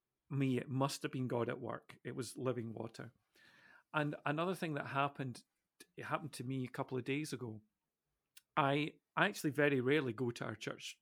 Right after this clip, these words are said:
building. I'm, I'm often around the town or, or here too often, actually, probably in, in the study. But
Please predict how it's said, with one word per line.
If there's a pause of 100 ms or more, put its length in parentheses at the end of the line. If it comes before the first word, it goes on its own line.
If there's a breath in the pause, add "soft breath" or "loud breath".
(100)
building.
I'm,
I'm
often
around
the
town
or, (460 loud breath)
or
here
too
often,
actually,
probably (200)
in, (120)
in
the
study. (440 loud breath)
But